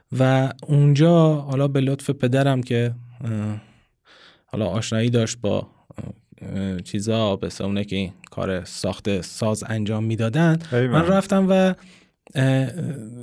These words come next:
Speaker 1: کلاً با یک، اه، لوتیر، حالا به قول خارجکی ها، یا یه ساز ساز <laughs> اگه بخوایم بگیم، که تنبور درست می‌کنه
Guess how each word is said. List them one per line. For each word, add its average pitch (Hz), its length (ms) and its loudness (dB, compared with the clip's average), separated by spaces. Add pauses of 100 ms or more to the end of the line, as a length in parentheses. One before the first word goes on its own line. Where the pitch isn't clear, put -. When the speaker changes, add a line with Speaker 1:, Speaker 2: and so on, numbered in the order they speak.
(340)
Speaker 1:
کلاً 170 680 6
با 156 180 4
یک، 170 540 4
اه، 135 320 -2 (460)
لوتیر، 139 600 4
حالا 139 300 0
به 131 120 0
قول 135 320 4 (480)
خارجکی 117 640 2
ها، 135 340 2
یا 120 180 0
یه 131 320 2 (280)
ساز 113 380 0
ساز 117 520 0 (100)
<laughs> 175 400 0
اگه 143 180 4
بخوایم 127 400 2
بگیم، 127 280 4 (280)
که 175 100 4
تنبور 156 520 6
درست 123 380 4
می‌کنه 113 420 0